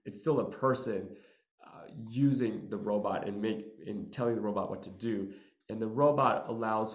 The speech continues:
for, um, I would say, a really high definition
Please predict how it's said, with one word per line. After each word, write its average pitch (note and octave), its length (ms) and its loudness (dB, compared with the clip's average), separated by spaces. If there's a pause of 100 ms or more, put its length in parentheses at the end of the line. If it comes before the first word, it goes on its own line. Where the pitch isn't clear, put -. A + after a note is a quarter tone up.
for, G#2 360 -2 (400)
um, - 400 -12
I D3+ 100 4
would F3 200 4
say, B2 420 2 (380)
a A2 180 -2
really B2+ 720 0
high C#3+ 600 2
definition A#2 760 -4